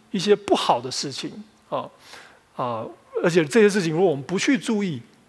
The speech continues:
它反而会问题更大。本来是我们要更敬虔，但是因为我们没有去注意到，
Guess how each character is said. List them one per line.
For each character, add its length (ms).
它 100
反 240
而 40
会 220
问 220
题 240
更 260
大。 360
本 100
来 120
是 80
我 100
们 80
要 80
更 260
敬 220
虔， 240
但 160
是 100
因 140
为 80
我 140
们 40
没 80
有 80
去 140
注 240
意 40
到， 220